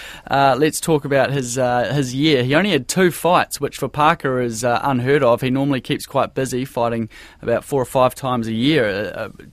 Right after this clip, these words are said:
during the early stages of his professional career. Um, Clay, what did you make of his two fights this year? They were very unconvincing wins that he had, but, uh, they were wins nonetheless.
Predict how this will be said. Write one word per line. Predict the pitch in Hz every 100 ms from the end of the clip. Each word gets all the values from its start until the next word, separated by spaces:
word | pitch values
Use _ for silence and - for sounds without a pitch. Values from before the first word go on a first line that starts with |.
| -
during | 123 113
the | 110 101
early | 131 120 107
stages | - 135 120 117 98
of | 127 120
his | 131
professional | - 120 135 120 123 110
career. | - 123 139 131 120 - - -
Um, | 156 156 -
Clay, | - 170 156
what | 151 190
did | 185
you | 185
make | 165 160 160
of |
his | 151 143
two | - 147
fights | - 139 123
this | 151 139 139
year? | 131
They | 131
were | 135
very | 131 160 160
unconvincing | 143 139 139 120 139 - 143 123
wins | 120 147 143 -
that | 131 123
he | 120
had, | 107 151 139 143 143 - - -
but, | 120 117 131
uh, | 123
they | 127
were | 127
wins | 127 147 147
nonetheless. | 139 143 139 143 220 -